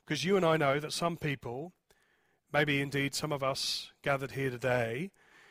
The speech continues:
feel attracted to the same sex rather than the opposite sex. That some people feel like they're in the wrong clothes. Indeed, some feel like they're in the wrong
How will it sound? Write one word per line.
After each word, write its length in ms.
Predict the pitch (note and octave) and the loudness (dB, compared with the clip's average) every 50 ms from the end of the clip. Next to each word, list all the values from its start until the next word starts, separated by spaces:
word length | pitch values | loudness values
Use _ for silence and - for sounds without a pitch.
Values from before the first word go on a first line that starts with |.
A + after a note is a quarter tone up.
| _ _ _ - | _ _ _ -10
feel 240 | - - D#3 D3 | -4 0 0 0
attracted 840 | C#3 C3+ - F3 E3 D#3 D3 - - - B2+ B2 C3+ - - - - _ _ _ - | 0 0 0 0 0 0 0 -4 -6 -6 -6 -6 -6 -8 -10 -12 -12 _ _ _ -10
to 500 | - - D#3 C#3+ C#3+ C#3 C3+ C3+ C3+ C3 - _ _ _ - | -6 -4 -2 -2 -2 -2 -4 -6 -8 -10 -14 _ _ _ -8
the 80 | D3 | -8
same 500 | C3+ - - F3+ F3 E3+ D3+ C3 A#2+ A2 - | -6 -4 -2 -2 -2 -2 -2 -4 -8 -12 -14
sex 640 | - - - - B2+ B2+ C#3+ - - - - - - _ _ _ | -12 -6 -4 -2 -2 -2 -2 -4 -4 -4 -4 -4 -6 _ _ _
rather 280 | - C#3 C#3 C#3 B2 B2+ | -2 0 2 2 2 0
than 180 | A#2+ C3 C3 B2 | -4 -8 -6 -4
the 100 | B2+ C#3+ | -2 -2
opposite 480 | E3 D#3+ - C#3 - - C3 G#2+ - _ _ _ _ _ _ _ | -2 -2 -4 -6 -8 -8 -10 -10 -14 _ _ _ _ _ _ _
sex. 580 | - - - B2 A#2 - - - - - - - _ _ _ _ _ _ _ _ _ _ _ _ _ _ _ _ _ - | -10 -6 -6 -6 -6 -8 -12 -12 -12 -12 -14 -16 _ _ _ _ _ _ _ _ _ _ _ _ _ _ _ _ _ -4
That 160 | - D#3 D3 - | -2 -2 0 0
some 320 | - - G3 G3+ G#3 F#3+ | 2 2 2 2 2 2
people 540 | - E3+ D3+ C#3+ - - A#2 B2 C#3 D#3+ - _ _ _ _ _ - - - | 0 -2 -2 -2 -4 -6 -6 -6 -8 -10 -14 _ _ _ _ _ -20 -20 -16
feel 320 | - - - F#3+ F3+ F3+ F3 | -4 2 4 4 4 4 4
like 440 | D#3+ D3+ D3 C#3+ C#3 - - - | 6 6 4 4 2 -2 -10 -4
they're 280 | C3+ D3 D3+ D3 D3 D3 | 0 2 4 4 4 2
in 160 | D3+ D#3 D#3 | 0 -2 -4
the 140 | C3 D3+ D3 | -4 -2 -2
wrong 420 | C#3+ C#3+ C#3 C#3+ C#3 C#3 C#3+ D3 - _ _ _ - | 0 0 0 0 -2 -6 -8 -12 -18 _ _ _ -10
clothes. 800 | - - F3 E3 C#3 B2 A#2+ A#2 A2+ A2+ - - - - - - - _ _ _ _ _ _ _ _ _ _ _ _ _ _ _ _ - | -2 0 2 4 2 2 0 -6 -12 -10 -8 -6 -6 -6 -6 -8 -10 _ _ _ _ _ _ _ _ _ _ _ _ _ _ _ _ -6
Indeed, 360 | F3 E3 C#3 D#3+ E3 E3 - | -4 -2 2 2 2 2 2
some 280 | - - F#3 F#3+ F#3+ F#3 | 2 2 2 2 2 0
feel 260 | - - E3 D3+ C#3+ | -4 -4 -2 0 2
like 220 | C#3 C#3 C#3+ C3+ | 4 4 2 2
they're 160 | C#3 D3 D3 | 0 -2 -2
in 220 | D3 D3+ D#3 D3+ C#3 _ _ _ _ - | -2 -2 -4 -6 -10 _ _ _ _ -6
the 100 | D3+ C#3+ | -4 0
wrong 400 | C#3+ C#3+ C#3+ C#3 C#3 C#3 C#3 | 0 2 2 0 -2 -4 -8